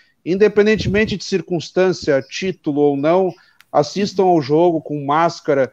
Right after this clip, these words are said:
evitem aglomerações, é, é, é também um fator importante, porque muitas pessoas têm utilizado o futebol pra bode expiatório.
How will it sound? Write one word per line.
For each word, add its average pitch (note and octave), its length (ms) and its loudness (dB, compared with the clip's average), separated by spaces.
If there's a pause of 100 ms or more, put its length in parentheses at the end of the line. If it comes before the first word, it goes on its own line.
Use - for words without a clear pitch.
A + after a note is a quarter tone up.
(220)
evitem D3 840 -4 (160)
aglomerações, D#3 1200 2 (240)
é, C3+ 640 4
é, D#3 260 -2
é E3 180 4
também G3+ 440 4
um A#3+ 120 0
fator G3+ 440 4
importante, F#3+ 840 2 (320)
porque E3 240 -4
muitas A3+ 320 0
pessoas G#3 440 2
têm G3+ 540 0
utilizado E3+ 760 2
o F3+ 40 0
futebol E3 460 0
pra F#3 140 2
bode E3+ 260 2
expiatório. D#3 680 2